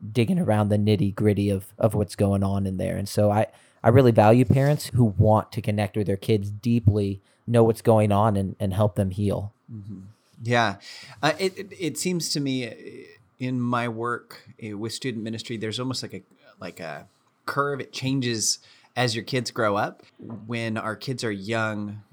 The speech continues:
Speaker 2: we wanna figure out how to have those tough conversations, how to deal with the awkward moments,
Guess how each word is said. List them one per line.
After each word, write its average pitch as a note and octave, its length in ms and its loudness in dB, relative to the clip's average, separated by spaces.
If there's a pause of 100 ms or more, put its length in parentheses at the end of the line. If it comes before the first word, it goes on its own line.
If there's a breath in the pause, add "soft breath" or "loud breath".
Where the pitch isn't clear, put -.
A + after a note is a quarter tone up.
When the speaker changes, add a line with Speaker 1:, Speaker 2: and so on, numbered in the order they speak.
(140)
Speaker 2:
we A2 160 -10
wanna A2 380 -6
figure G2 320 -8
out G#2 280 -6
how - 280 -4
to A2 60 -6
have C3 200 -6
those C3+ 440 -6
tough D3 200 -6
conversations, B2 960 -6 (100)
how - 280 -8
to A2 100 -4
deal A2 240 -6
with G#2 160 -6
the A2 140 -12
awkward F#2+ 340 -8
moments, D3+ 800 -4